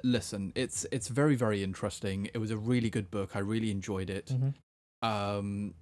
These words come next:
Speaker 1: very visceral, very emotive. It was a
Speaker 2: Okay.
Speaker 1: beautiful book. I really enjoyed it.
Speaker 2: Okay, nice.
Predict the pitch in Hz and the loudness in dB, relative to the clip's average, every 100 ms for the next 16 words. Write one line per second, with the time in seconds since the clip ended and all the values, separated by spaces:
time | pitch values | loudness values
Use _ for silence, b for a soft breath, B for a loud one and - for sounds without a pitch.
0 | - 104 135 139 117 117 - 117 117 107 | -12 0 4 4 4 0 -2 0 0 0
1 | 117 117 110 107 107 - 113 107 98 - | 0 2 2 2 0 -2 -2 -2 -4 -2
2 | 139 135 135 113 - 98 107 - 101 92 | 0 4 4 2 -2 -6 -6 -4 -4 -2
3 | 95 90 87 92 87 85 - 131 139 175 | -4 -4 -6 -6 -6 -6 -2 0 0 0
4 | 156 - | -2 -6